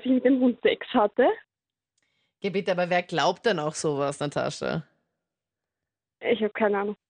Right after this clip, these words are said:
Speaker 1: <laughs> Ähm, und sie hat es so weit gebracht, dass die Lehrer dann gemeint haben, dass ich verrückt bin. Und dann kam die Schulpsychologin.
Speaker 2: Was?
Speaker 1: Ja,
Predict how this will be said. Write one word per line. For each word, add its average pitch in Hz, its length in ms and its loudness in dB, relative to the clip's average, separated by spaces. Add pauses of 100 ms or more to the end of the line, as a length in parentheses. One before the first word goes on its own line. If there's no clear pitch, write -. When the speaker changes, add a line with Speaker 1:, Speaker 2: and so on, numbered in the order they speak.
Speaker 1:
<laughs> 294 60 2 (1300)
Ähm, 277 540 4 (240)
und 285 240 4
sie 311 100 4
hat 302 200 2
es 277 160 2
so 349 160 4
weit 302 180 2
gebracht, 226 720 0
dass 247 180 4 (160)
die 240 60 0
Lehrer 254 580 4 (320)
dann 247 160 4
gemeint 226 400 4
haben, 285 140 4
dass 233 160 2
ich - 140 -16
verrückt 208 440 2
bin. 381 120 6 (960)
Und 320 340 4
dann 320 140 4
kam 277 260 2
die 277 80 2
Schulpsychologin. 262 1200 2 (240)
Speaker 2:
Was? 156 1160 0 (1800)
Speaker 1:
Ja, 262 220 4